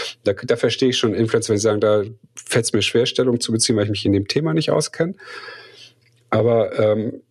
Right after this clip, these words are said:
ich würd's ja auf einer Wertebasis sehen, ne? Was,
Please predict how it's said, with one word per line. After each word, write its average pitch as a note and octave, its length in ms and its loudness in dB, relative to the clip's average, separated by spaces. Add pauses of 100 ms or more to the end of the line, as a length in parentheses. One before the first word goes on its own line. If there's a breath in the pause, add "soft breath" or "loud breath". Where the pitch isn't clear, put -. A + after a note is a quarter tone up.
(300)
ich - 320 0
würd's D3 140 0
ja C3+ 120 2
auf C3 140 -4
einer A2+ 160 0
Wertebasis G2 680 0
sehen, F2+ 280 0
ne? C3+ 160 2
Was, C3 180 0